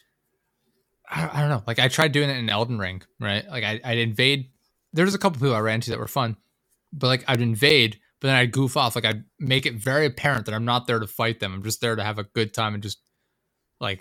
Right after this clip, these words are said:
shoot the shit and just joke around. Then people join. It's like, "Oh, I'm gonna fucking kill this guy. I'm gonna kill him 'cause I have to, you know, I'm so fucking good at the game. I'm so fucking good at the game. I'm, I can kill this guy who's not even fighting back. That's how good I am." You know, it's just like, "God, God damn it, bro.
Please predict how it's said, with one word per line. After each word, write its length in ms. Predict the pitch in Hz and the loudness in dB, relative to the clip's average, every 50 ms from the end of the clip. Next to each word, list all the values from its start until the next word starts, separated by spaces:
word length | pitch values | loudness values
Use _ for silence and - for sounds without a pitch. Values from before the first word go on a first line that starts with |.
| - - | -10 -8
shoot 280 | - - - 127 120 | -4 -2 0 0 0
the 80 | - 113 | 0 -2
shit 320 | - - - 127 113 107 | -2 0 0 0 0 -2
and 80 | - 104 | -2 -6
just 260 | 98 101 - - _ _ | -8 -8 -10 -10 _ _
joke 280 | - - 117 113 - - | -4 -2 -2 -2 -2 -2
around. 320 | 101 101 101 95 92 - _ _ _ _ _ _ _ _ _ _ _ _ _ _ | -4 -4 -4 -6 -8 -10 _ _ _ _ _ _ _ _ _ _ _ _ _ _
Then 160 | 127 127 123 | -2 -2 0
people 280 | 123 151 143 - 143 139 | 0 0 0 0 -2 -2
join. 240 | 113 117 143 135 127 | 0 0 0 0 0
It's 100 | 117 - | 0 -2
like, 120 | 117 113 135 | -2 2 4
"Oh, 20 | |
I'm 220 | 143 156 143 139 143 | 4 4 4 4 2
gonna 120 | 151 135 | 0 0
fucking 340 | - - 196 175 - 151 131 | 2 0 0 0 0 0 4
kill 200 | - 202 202 175 | 4 4 6 6
this 180 | 160 156 131 | 4 2 2
guy. 200 | - 170 139 135 | 2 2 2 2
I'm 80 | 139 135 | 2 2
gonna 160 | 147 156 151 | 2 0 0
kill 200 | - - 175 180 | 0 0 0 2
him 80 | 156 143 123 | 2 0 0
'cause 100 | - 139 | 0 0
I 60 | 131 | 0
have 160 | 135 127 - | 0 -2 -2
to, 60 | 127 120 - - _ - - _ | -6 -8 -8 -10 _ -20 -12 _
you 80 | - 139 | 0 2
know, 40 | 131 | 2
I'm 80 | 131 131 | 4 6
so 180 | - - 170 | 6 6 6
fucking 320 | 156 - - 160 139 151 139 | 6 4 2 2 2 2 2
good 100 | 151 143 | 2 2
at 80 | 135 - | 2 0
the 80 | 135 | -2
game. 360 | 123 - 147 135 135 131 123 - _ _ _ _ _ - | -2 0 0 0 0 0 -2 -4 _ _ _ _ _ 0
I'm 80 | 123 | 2
so 240 | - - - 233 202 | 4 4 4 4 2
fucking 340 | - - - - - 175 143 | 0 -2 -4 -2 -2 -2 0
good 140 | - 165 147 | 0 -2 -2
at 80 | 151 | -4
the 80 | - 147 | -8 -8
game. 340 | 127 147 139 135 131 127 110 | -4 -2 -2 0 0 0 -2
I'm, 180 | 139 135 127 123 - - | -2 -2 -2 -2 -2 0
I 60 | 131 | 0
can 100 | 127 117 | 0 0
kill 180 | - - 156 | 2 2 4
this 220 | 151 139 127 - - | 4 4 2 0 0
guy 260 | 139 127 123 117 120 - - - - _ | 0 0 0 0 -2 -6 -10 -18 -20 _
who's 180 | - 143 123 | 0 2 2
not 200 | 127 143 143 139 | 4 4 4 4
even 100 | 127 127 | 4 4
fighting 360 | 123 - - 147 127 120 117 107 | 2 2 2 2 2 2 0 0
back. 260 | - 117 104 101 - | 0 0 0 0 -2
That's 160 | 135 127 - | -2 -2 -2
how 80 | 123 107 | -2 0
good 180 | - 135 120 | 0 0 0
I 120 | 113 101 95 | 0 0 -2
am." 260 | 95 95 95 92 - _ _ _ _ _ _ _ _ _ | -2 -6 -8 -10 -12 _ _ _ _ _ _ _ _ _
You 60 | 120 117 | -4 -4
know, 60 | 117 | -4
it's 100 | 113 - | -4 -4
just 100 | - - | -6 -8
like, 80 | 110 | -8
"God, 260 | - - 143 127 107 - | -8 -8 -8 -8 -6 -6
God 220 | - 147 120 - | -6 -6 -6 -6
damn 180 | - 95 92 92 | -6 -6 -6 -8
it, 80 | 92 | -8
bro. 220 | - 104 98 95 | -6 -4 -4 -4